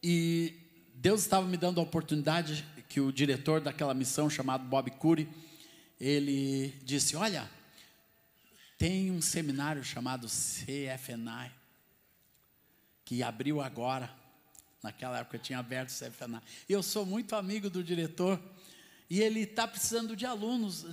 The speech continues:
talvez de alunos de outros países que venham pra lá. "Eu, eu, eu quero te indicar pra você ir pro C F N I, ficar lá e, e começar o teu ministério." Mas bem naquela época, irmãos, meu pai teve um derrame cerebral.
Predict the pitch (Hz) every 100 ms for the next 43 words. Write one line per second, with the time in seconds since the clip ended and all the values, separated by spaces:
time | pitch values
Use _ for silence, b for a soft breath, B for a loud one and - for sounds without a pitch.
0 | - - 214 190 233 202 202 233 196 180
1 | 240 - - 202 190 226 190 - 185 190
2 | 202 196 175 165 196 190 B B B B
3 | - 190 175 160 160 160 165 180 170 175
4 | - _ _ 208 214 233 233 - 233 220
5 | 214 - 233 220 185 175 - 196 202 196
6 | 175 196 180 180 165 170 190 170 175 -
7 | 190 175 208 - - - _ - - _
8 | _ _ _ _ _ _ _ _ _ _
9 | _ _ _ _ _ _ _ _ - 170
10 | 156 165 - _ 160 156 180 160 - 170
11 | 170 165 156 151 135 151 165 151 170 160
12 | 269 339 269 196 185 208 196 - 131 127
13 | 127 - - b b b b - 151 147
14 | 160 156 151 156 147 135 156 - 139 127
15 | 110 101